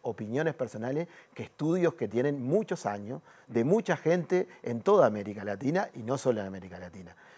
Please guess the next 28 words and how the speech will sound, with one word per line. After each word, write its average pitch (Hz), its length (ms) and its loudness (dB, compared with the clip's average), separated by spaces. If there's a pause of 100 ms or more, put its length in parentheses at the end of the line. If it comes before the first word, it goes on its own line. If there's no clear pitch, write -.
(120)
O - 40 -16
sea, 127 100 4
toda 262 360 6
la, 143 280 4
la 123 140 2
bibliografía 110 760 2
internacional, 107 560 -6
las 101 120 -6
recomendaciones 104 720 -2
internacionales, 117 680 -4 (260)
todas 220 220 4
apuntan 160 460 0
a 110 80 -4
otra 127 260 4
cosa. - 280 -16 (380)
Que 117 340 2
el 120 180 0
empezar 143 440 4
antes 196 240 0
a 151 60 0
trabajar 131 400 -2
condiciona 107 680 -2 (180)
desde 110 240 2
lo 104 120 -2
físico, 131 680 -4
desde 101 260 -4
lo 98 140 -4
mental, 107 560 -2